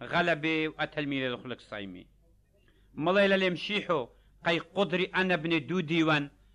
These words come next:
صيمي هلد أوحث نعميو. قدوثن يوموثوك مشقل مني أوحثنو وهجنوك صيمي. لو نوشوك ما حت رقعو حثتو على الجول-، الجولو بايتو دلو قرشو إيما اليوثيذ موجولاو.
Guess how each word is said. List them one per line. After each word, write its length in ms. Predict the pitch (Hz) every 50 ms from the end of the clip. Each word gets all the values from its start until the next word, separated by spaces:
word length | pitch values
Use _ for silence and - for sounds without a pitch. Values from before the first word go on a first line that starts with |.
| _ _ _ _
صيمي 520 | - - - - 180 185 185 185 180 170
هلد 220 | 151 170 170 151 -
أوحث 340 | 185 180 - - 170 160 170
نعميو. 800 | 165 151 131 139 170 214 247 269 269 247 190 139 110 98 90 - _ _ _ _ _ _ _ _ _ _ _ _ _ _ _ _ _ - 131 131
قدوثن 460 | 131 120 185 202 202 196 202 196 185
يوموثوك 680 | 180 180 175 165 160 175 196 220 208 - 226 226 202
مشقل 420 | 185 190 196 185 - - 185 170 165
مني 280 | 175 180 180 170 170
أوحثنو 840 | - 185 202 190 - - 208 202 - - 214 226 226 233 233 226 - - _ _ _ _ -
وهجنوك 540 | - 131 131 143 139 120 135 185 240 262 -
صيمي. 520 | - - 202 160 127 110 104 98 90 85 95 _ _ _ _ _ _ _ _ _ _ _ _ _ _ -
لو 300 | - 156 170 185 233 240
نوشوك 480 | 240 220 233 240 226 - - 220 185 165
ما 280 | 175 180 196 220 220 190
حت 280 | - 202 202 196 -
رقعو 440 | 175 175 202 196 - 190 170 190 180
حثتو 560 | - - - 202 214 202 - - - 202 196
على 200 | 185 160 160 139
الجول-، 420 | 127 - - 170 170 170 170 160 160
الجولو 480 | 165 151 135 135 165 190 190 175 160
بايتو 880 | 151 - - 135 143 160 196 240 254 190 - 180 160 156 151 156 180 214 - - _ _ _ _ _ _ -
دلو 420 | 123 120 120 139 165 208 240 247
قرشو 440 | 220 170 175 233 233 196 - - 220 - -
إيما 200 | 220 214 208 196
اليوثيذ 600 | 190 185 185 180 170 - 202 220 208 175 190 185
موجولاو. 800 | 180 180 170 147 135 147 147 143 127 117 104 98 92 85 80